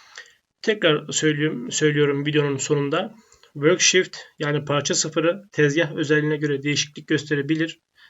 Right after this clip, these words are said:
Tezgahınızda parça sıfırlarken ilk önce tezgahınızın nasıl parça sıfırlandığını öğrenin.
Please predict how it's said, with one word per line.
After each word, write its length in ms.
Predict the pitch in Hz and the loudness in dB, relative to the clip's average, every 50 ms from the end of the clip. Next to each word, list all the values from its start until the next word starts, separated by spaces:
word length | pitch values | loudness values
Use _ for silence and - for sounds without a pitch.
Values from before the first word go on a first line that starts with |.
| _ _ _ | _ _ _
Tezgahınızda 560 | - 143 139 139 147 151 151 147 170 165 156 | -2 -2 0 2 0 0 0 0 0 -2 -4
parça 320 | - 147 143 139 - 151 | -4 -6 -6 -4 -4 -6
sıfırlarken 720 | 135 - 139 127 147 147 147 156 165 156 - 165 156 160 - 214 | -4 -4 -4 -4 -4 -2 0 0 -2 -2 -2 -2 -2 -2 -2 -6
ilk 220 | 170 160 156 - | -8 -10 -4 -2
önce 260 | 156 151 147 147 139 | -2 -2 -2 -4 -6
tezgahınızın 800 | 147 147 151 151 143 143 151 147 143 147 165 156 131 160 165 180 - - _ _ _ _ | -2 -2 -2 -2 0 0 0 0 0 -2 -4 -4 -4 -4 -4 -6 -8 -14 _ _ _ _
nasıl 360 | 147 165 180 - - 160 131 | 0 0 2 2 0 -4 -4
parça 300 | - 147 143 139 - 156 | -4 -4 -4 -2 -2 -2
sıfırlandığını 960 | 147 - 156 151 - 156 151 147 143 139 135 135 131 139 139 147 175 208 - - _ _ _ _ _ _ _ | -4 -2 -6 -6 -4 -4 -2 -2 -2 -2 -4 -4 -2 -4 -2 -2 -4 -6 -8 -14 _ _ _ _ _ _ _
öğrenin. 600 | 180 165 160 151 139 123 131 156 202 - - | 2 2 4 4 4 2 0 -2 -6 -10 -16